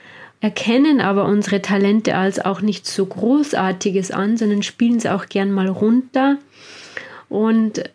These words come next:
das ist einfach so gerade heute auch meine Frage, warum tun wir das? Und darüber habe ich mir, ja, in der letzten Zeit sehr viele Gedanken gemacht, weil ich das von mir selbst so sehr kenne.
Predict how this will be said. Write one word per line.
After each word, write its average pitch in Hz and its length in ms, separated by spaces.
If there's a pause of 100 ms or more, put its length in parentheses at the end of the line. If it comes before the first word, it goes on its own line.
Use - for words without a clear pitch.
(100)
das 226 300
ist 254 120
einfach 214 300
so - 160
gerade 196 320
heute 208 320
auch 190 80
meine 190 260
Frage, 208 560 (1040)
warum 202 360
tun 226 320
wir 170 100
das? 180 360 (180)
Und 190 140
darüber 202 360
habe 196 160
ich 196 140
mir, 196 340
ja, 202 380 (420)
in - 380
der 202 100
letzten 196 380
Zeit 202 320
sehr 202 160
viele 202 200
Gedanken 196 460
gemacht, 190 400 (240)
weil 196 320
ich 214 140
das 202 160
von 202 180
mir 196 160
selbst 190 380
so 185 100
sehr 185 220
kenne. 180 480